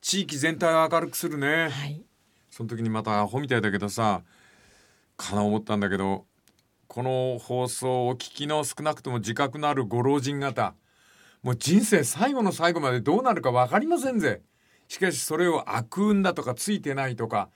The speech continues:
Speaker 1: あの津波がとか憎まずに、それはあの、タコが絡んず脱ぎ捨てた瞬間だと思って、
Speaker 2: はい。
Speaker 1: 耐えましょうね。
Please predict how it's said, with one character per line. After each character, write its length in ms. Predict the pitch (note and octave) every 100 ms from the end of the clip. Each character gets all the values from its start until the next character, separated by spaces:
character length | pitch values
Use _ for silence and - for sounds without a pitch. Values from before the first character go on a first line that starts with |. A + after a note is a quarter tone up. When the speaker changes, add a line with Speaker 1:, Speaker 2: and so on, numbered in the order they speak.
| _ -
Speaker 1:
あ 140 | A2+
の 140 | F3 G3
津 180 | -
波 280 | F3+ G3 G3
が 180 | G3 E3+
と 100 | E3
か 140 | C#3
憎 320 | C3+ B2+ A#2+ F#3+
ま 140 | F3
ず 100 | B2+
に、 180 | A2 - _ _ _ _ _
そ 120 | - F3
れ 40 |
は 120 | F3+
あ 40 | F3+
の、 340 | F3+ F3+ F3 - _ _ _ -
タ 180 | - A3
コ 160 | A3 F#3+
が 140 | D3
絡 380 | - - G#3 C4
ん 40 |
ず 160 | F3 D3
脱 100 | D#3
ぎ 120 | F3+
捨 100 | G#3
て 120 | -
た 160 | A#3 F#3+
瞬 240 | - F#3+
間 180 | F#3+ G3
だ 100 | G#3+
と 140 | - D3+
思 220 | D3+ D#3
っ 40 |
て、 340 | - D3 G#2 -
Speaker 2:
は 260 | - A#3+
い。 220 | A3+ F#3 -
Speaker 1:
耐 260 | - C3 E3
え 60 |
ま 160 | G#3 A#3+
し 80 | A#3
ょ 100 | B3
う 60 | E3
ね。 320 | C3 C#3